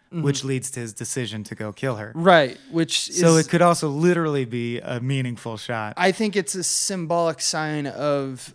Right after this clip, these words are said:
Speaker 1: uh, him making the choice to,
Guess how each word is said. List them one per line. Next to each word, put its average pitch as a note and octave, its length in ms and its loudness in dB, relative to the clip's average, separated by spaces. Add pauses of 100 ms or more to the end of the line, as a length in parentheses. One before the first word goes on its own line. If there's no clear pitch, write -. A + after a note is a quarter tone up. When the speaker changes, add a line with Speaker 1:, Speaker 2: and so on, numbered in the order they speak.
Speaker 1:
uh, C3 560 -4 (920)
him G3+ 400 2
making G#3 400 0
the F#3+ 80 0
choice E3 840 0 (100)
to, D3 680 -4